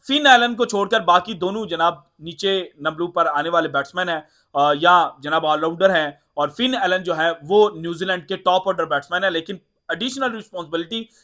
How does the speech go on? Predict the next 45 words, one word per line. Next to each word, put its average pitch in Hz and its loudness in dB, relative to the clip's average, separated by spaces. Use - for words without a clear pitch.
इनके 269 2
पास 190 0
भी 220 -4
विकेट 165 -6
कीपिंग 156 -6
की 139 -10
है। 123 -12
उसके 170 -8
बाद 196 6
आ 185 6
जाते 190 -2
हैं 190 0
जनाब 170 -2
ट्रेंट 202 4
रॉकेट्स, 202 4
इन्होंने 233 0
खरीदा 190 8
रोमन 175 4
पॉल 202 6
को, 220 2
राशिद 165 -2
खान 196 6
को 208 4
और 175 0
इमाद 202 6
वसीम 135 -10
को। 104 -20
अब 214 8
जनाब 220 6
इनको 151 -6
भी 208 -2
आप 175 -2
कैटेगराइज 190 2
कर 196 2
लें 208 -4
तो 185 -8
रोमन 143 -4
पॉल 214 0
लोअर 147 -4
मिडिल 185 0
ऑर्डर 190 0
के 196 -6
अंदर 196 -4
खेलने 190 -4
वाला, 196 8